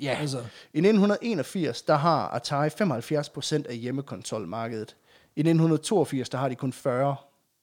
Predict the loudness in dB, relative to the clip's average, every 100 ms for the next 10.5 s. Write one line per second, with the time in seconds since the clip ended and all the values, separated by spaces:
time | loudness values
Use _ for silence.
0 | _ _ _ _ _ _ _ _ -2 2
1 | 4 4 0 -6 -4 -4 -6 -4 -4 -4
2 | -4 0 0 2 4 4 4 0 -6 -18
3 | 0 6 6 6 4 2 0 0 0 4
4 | 4 6 4 4 4 4 4 -2 -6 -10
5 | -16 _ _ -2 0 2 0 0 -4 -6
6 | -8 _ _ _ _ -16 -2 4 4 4
7 | 2 -2 -4 -4 -4 -4 -2 -2 -4 -4
8 | -4 -6 -8 -10 _ _ -6 -6 -6 _
9 | -8 -4 -4 -6 -12 -16 _ _ _ 0
10 | 4 4 4 0